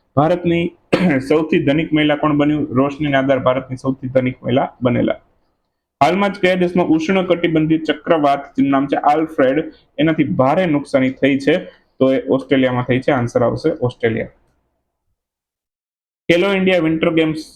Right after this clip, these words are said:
એનું બીજું ચરણ, એનું ઉદ્ઘાટન કોણે કર્યું? મનોજ સિન્હાએ ઉદ્ઘાટન કર્યું. આયોજન થશે કાશ્મીરના ગુલમર્ગમાં.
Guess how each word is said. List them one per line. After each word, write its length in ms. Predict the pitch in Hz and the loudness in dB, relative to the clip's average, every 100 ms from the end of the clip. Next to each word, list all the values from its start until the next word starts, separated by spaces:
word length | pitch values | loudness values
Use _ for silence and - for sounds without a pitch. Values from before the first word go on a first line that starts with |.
| - - | -20 -4
એનું 260 | 143 139 143 - | -2 0 -2 -4
બીજું 300 | 131 143 175 | -2 0 0
ચરણ, 300 | 170 143 143 156 - | 0 0 -2 -6 -2
એનું 180 | 139 123 | 0 0
ઉદ્ઘાટન 400 | 123 143 156 151 | 2 0 0 0
કોણે 180 | 143 143 | -2 0
કર્યું? 240 | 143 139 | 0 2
મનોજ 240 | 127 143 | 0 0
સિન્હાએ 260 | 139 135 131 | 0 0 0
ઉદ્ઘાટન 340 | 127 143 147 147 | 0 0 0 0
કર્યું. 260 | 151 151 | 0 2
આયોજન 340 | 131 131 131 131 | 2 0 -2 -2
થશે 340 | 117 127 143 - _ - | -4 -4 -6 -8 _ -4
કાશ્મીરના 560 | 131 - 127 113 123 | -4 -2 -2 0 -2
ગુલમર્ગમાં. 640 | 127 135 117 113 95 - | 0 0 0 -2 -4 -8